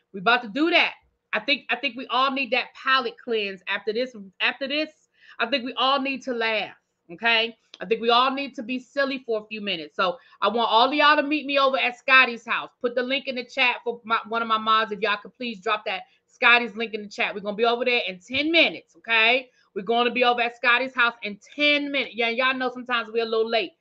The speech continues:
but we're gonna be there in ten minutes, okay? Now, here's the plan, though, tribe. We're gonna watch part two, okay? I'ma try to watch the rest of part two tonight,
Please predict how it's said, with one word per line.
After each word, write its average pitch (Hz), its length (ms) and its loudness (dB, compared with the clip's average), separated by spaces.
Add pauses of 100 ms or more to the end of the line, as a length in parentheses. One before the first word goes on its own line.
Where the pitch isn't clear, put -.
(240)
but 196 100 0
we're 247 100 -2
gonna 269 140 0
be 285 140 2
there 269 160 2
in 247 60 -14
ten 269 280 -4
minutes, 190 380 -4
okay? 220 400 0 (260)
Now, 233 340 6 (880)
here's 392 440 4
the 320 100 -6
plan, 370 520 0
though, 190 220 0
tribe. 160 500 -2 (480)
We're 330 380 2
gonna 392 320 0
watch 339 280 6 (120)
part 330 260 2 (160)
two, 330 360 -4 (1200)
okay? 262 400 2 (300)
I'ma 226 180 4
try 330 400 2
to 339 60 -4
watch 320 260 2
the 277 80 -12
rest 285 260 -2
of 262 120 -12
part 285 320 -2
two 294 180 -8
tonight, 240 600 0